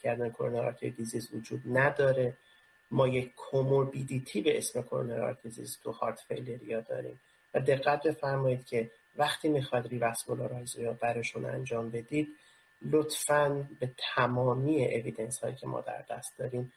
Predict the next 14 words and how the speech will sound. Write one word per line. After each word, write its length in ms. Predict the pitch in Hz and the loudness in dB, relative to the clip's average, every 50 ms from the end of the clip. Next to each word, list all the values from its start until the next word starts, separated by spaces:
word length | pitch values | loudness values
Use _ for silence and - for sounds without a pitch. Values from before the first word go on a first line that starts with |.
| _ _ _ _ - | _ _ _ _ -6
نگاهی 520 | 117 117 117 113 127 127 123 120 - 120 | 0 0 0 2 4 2 2 2 0 -6
بندازید 640 | 123 117 113 113 113 110 113 110 113 - 120 120 - - 117 | -4 -2 -2 -2 -2 -2 -4 -4 -4 -6 -12 -14 -10 -2 0
و 180 | 117 113 - - - _ _ _ _ _ _ - | 0 0 0 -6 -12 _ _ _ _ _ _ 0
عجولانه 760 | 123 117 113 113 - 123 120 117 117 120 113 113 120 127 127 | 2 2 2 0 -2 -4 -2 -2 0 0 0 2 2 2 2
و 100 | 131 120 | 2 2
صرفاً 640 | - - - - 123 120 110 113 - - - 143 135 | 2 2 2 4 4 2 0 0 -4 -4 -2 0 0
برای 440 | 127 113 110 110 110 113 113 117 | 2 0 0 -2 -2 -2 -2 -2
درمان 640 | 113 - 120 117 113 120 120 123 117 113 113 117 113 | 0 0 -2 -2 -2 -6 -6 -4 -4 -4 -4 -4 -6
کورونری 640 | - - 123 113 113 120 123 120 117 123 123 123 - _ _ _ _ _ _ - | -6 -6 -6 -6 -6 -6 -12 -12 -10 -10 -10 -12 -14 _ _ _ _ _ _ 0
ما 140 | 123 120 117 | 2 2 2
کار 260 | - - 127 120 117 | 4 4 4 4 4
را 140 | 117 123 117 | 2 0 0
انجام 600 | 117 113 110 113 110 120 113 117 110 117 123 123 | 2 0 0 0 0 2 0 0 0 -2 -2 0
ندیم. 420 | 143 151 - 139 135 131 135 | 0 0 0 0 0 0 0